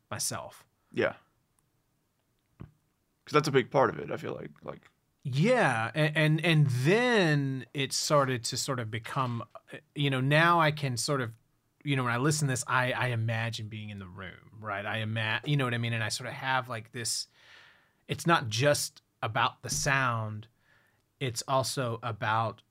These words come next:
Speaker 1: these, these, these guys getting together, you know, or, you know, like, these people getting together and fucking making magic out of nothing.
Speaker 2: Right.
Speaker 1: And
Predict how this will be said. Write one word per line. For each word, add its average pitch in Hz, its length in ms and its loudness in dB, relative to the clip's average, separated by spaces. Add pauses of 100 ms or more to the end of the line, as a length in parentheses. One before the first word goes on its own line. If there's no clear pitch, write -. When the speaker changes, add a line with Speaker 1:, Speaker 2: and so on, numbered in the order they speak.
(100)
Speaker 1:
these, 123 540 -4 (120)
these, 120 600 -4 (160)
these 110 300 -4
guys 120 520 4
getting 120 280 -2
together, 113 880 -2 (420)
you 135 120 2
know, 139 60 2
or, 143 160 4
you 147 200 0
know, 123 160 0
like, 117 160 -2
these 113 160 -2
people 165 320 2
getting 135 260 2
together 110 680 -4
and 98 640 -8 (120)
fucking 113 600 -6
making 110 640 -4
magic 110 640 -2
out 104 120 -2
of 98 100 -8
nothing. 101 580 -12 (580)
Speaker 2:
Right. - 260 -14 (520)
Speaker 1:
And 110 760 -6